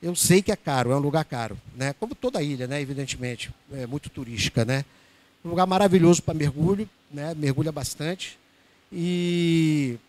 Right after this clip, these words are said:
são várias ilhas, a maior parte delas você não pode ir no seu barco, você tem que ir em barcos contratados, né? Barcos, é,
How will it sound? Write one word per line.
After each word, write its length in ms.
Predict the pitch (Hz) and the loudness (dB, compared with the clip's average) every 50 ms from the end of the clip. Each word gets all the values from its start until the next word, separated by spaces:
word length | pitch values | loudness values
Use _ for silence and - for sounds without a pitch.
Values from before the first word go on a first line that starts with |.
| _ _ _ _ _ _ _ _ | _ _ _ _ _ _ _ _
são 200 | - - 190 180 | -4 -2 -2 0
várias 340 | 185 226 240 220 156 143 165 | 0 0 0 -2 -4 -4 -4
ilhas, 420 | 202 233 226 233 220 - - - - _ _ _ _ _ _ _ _ _ _ _ _ _ _ _ _ _ _ _ _ _ _ | -6 -4 -4 -2 -2 -2 -4 -4 -10 _ _ _ _ _ _ _ _ _ _ _ _ _ _ _ _ _ _ _ _ _ _
a 80 | - 160 | -4 2
maior 140 | 180 196 208 | 2 2 4
parte 280 | - 196 180 - 175 | 4 2 0 2 2
delas 220 | 156 170 170 165 - | -2 0 0 0 0
você 100 | 165 160 | 2 2
não 100 | 160 147 | 0 2
pode 320 | - 170 156 156 135 151 | 2 4 2 4 2 0
ir 260 | 151 160 190 220 220 - | 0 0 -2 -4 -6 -6
no 160 | 147 165 190 | -2 -2 0
seu 180 | - - 185 165 | 0 0 -2 -2
barco, 440 | 135 147 170 175 196 - - - - - _ _ - | -2 -2 -4 -4 -6 -8 -10 -14 -16 -16 _ _ -16
você 120 | - - 156 | -10 -10 -6
tem 180 | - - 156 151 | -2 -2 -2 -2
que 140 | - 156 156 | -2 -2 -4
ir 20 | |
em 40 | 147 | -2
barcos 480 | 135 147 156 151 - - - - - - _ _ _ _ _ _ _ _ _ _ | 0 0 -2 -2 -2 -4 -6 -6 -6 -10 _ _ _ _ _ _ _ _ _ _
contratados, 680 | - 147 147 - 151 139 - - 160 202 220 160 135 127 | -6 -6 -4 -4 -4 -6 -4 -4 -4 -4 -4 -4 -4 -2
né? 120 | 147 165 160 | -2 -2 -2
Barcos, 460 | 135 143 147 139 - - - - - - 139 | -2 -4 -6 -6 -6 -8 -10 -10 -10 -12 -8
é, 500 | 143 135 131 131 127 123 117 113 110 | -4 -4 -2 -2 -4 -4 -8 -10 -12